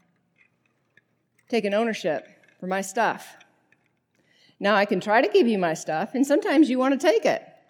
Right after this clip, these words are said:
You can be codependent. You can take my stuff. I can try to give you my stuff,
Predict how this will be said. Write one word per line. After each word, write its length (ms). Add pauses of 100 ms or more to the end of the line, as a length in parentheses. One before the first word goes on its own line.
(420)
You 80
can 100
be 0
codependent. 680 (680)
You 100
can 120
take 240
my 100
stuff. 380 (1600)
I 80
can 100
try 160
to 60
give 200
you 120
my 140
stuff, 360